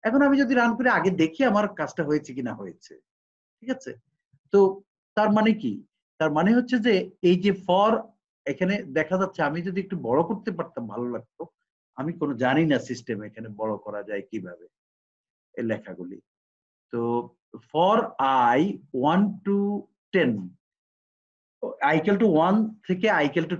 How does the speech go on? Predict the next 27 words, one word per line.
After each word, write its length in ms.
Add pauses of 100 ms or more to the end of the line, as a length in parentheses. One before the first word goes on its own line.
(120)
ten, 220
এটা 200
অন্য 280
সফটওয়্যারে 520
এইভাবে 360
লেখে। 540 (460)
আমরা 240
যদি 500
এটাকে 400
just 380
সি 480
তে 100
দেখি, 600 (580)
সি 400
তে 120
যদি, 340 (260)
আহ, 280 (720)
দেখি, 580 (360)
তাহলে 240
সি 340
তে 80
কিভাবে 480
আছে? 420 (600)
আহ, 280
for 600 (640)
loop 500 (320)
in 360